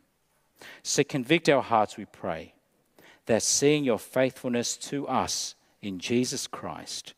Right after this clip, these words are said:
that we do remain distinct and faithful, unashamed of the Lord who died for us.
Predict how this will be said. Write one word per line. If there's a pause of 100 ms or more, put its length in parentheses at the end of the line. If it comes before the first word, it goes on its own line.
(520)
that
we
do
remain (220)
distinct (100)
and
faithful, (480)
unashamed
of
the
Lord
who
died
for
us.